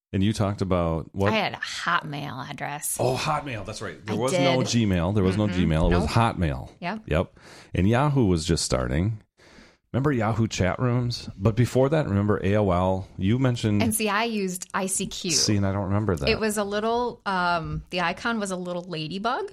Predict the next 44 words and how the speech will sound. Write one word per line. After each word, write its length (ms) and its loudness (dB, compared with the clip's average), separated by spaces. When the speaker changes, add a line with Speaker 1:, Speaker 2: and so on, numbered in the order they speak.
Speaker 2:
And 180 -2
when 140 0
it 120 -2
was, 540 -2
you 140 -8
could 180 -6
set 240 -2
it 140 -4
to, 100 -8
like, 180 -4
invisible, 1040 -2
or 240 0
you 120 -4
could, 280 -8
Speaker 1:
Oh. 60 -2
Speaker 2:
you 100 -2
know, 100 -6
so 160 -6
people 260 -6
couldn't 320 -8
see 180 -8
you 160 -6
were 100 -6
there. 240 -4
So 100 -4
you 80 0
were 40 -2
sort 200 0
of 80 0
lurking, 560 -4
Speaker 1:
Yeah. 300 2
Speaker 2:
you 100 -2
know? 240 -4
Speaker 1:
Yeah. 280 4
Speaker 2:
And 280 -4
then, 300 -2
um, 380 -4
when 180 -2
you 280 -2
logged 400 -2
on 240 0
to 240 -6
it, 280 -6
it 200 -10